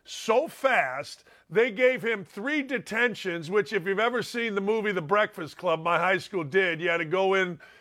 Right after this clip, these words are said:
basically all day. But the pregnant nun back in, I don't know, nineteen eighty, uh, was the first cancel culture Halloween program or, uh, costume that I ever saw. Have you ever wore anything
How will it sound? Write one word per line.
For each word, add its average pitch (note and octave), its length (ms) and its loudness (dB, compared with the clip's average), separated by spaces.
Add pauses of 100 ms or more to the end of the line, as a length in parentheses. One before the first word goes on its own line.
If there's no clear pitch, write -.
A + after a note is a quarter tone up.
(140)
basically F#3 540 -2
all F3 300 4
day. D3 520 0 (320)
But A3+ 160 2
the G#3+ 100 0
pregnant D4+ 640 2
nun A3+ 320 0
back G#3 320 2
in, G3+ 280 -2 (120)
I G3+ 140 2
don't F3 120 -2
know, E3 160 2
nineteen G3+ 640 -2 (100)
eighty, E3+ 540 0 (400)
uh, D#3+ 400 6 (160)
was F#3 280 0
the G3 100 2
first C4+ 520 0
cancel B3 500 0
culture A3 500 2
Halloween G#3 640 4
program E3 640 0
or, D#3+ 160 6
uh, D3 220 6 (320)
costume G3 520 0
that F3+ 140 2
I E3+ 220 6
ever F#3 200 2
saw. F3 340 2
Have E3+ 200 0
you D4 260 0
ever A#3 260 6
wore F#3 340 0
anything E3 600 -4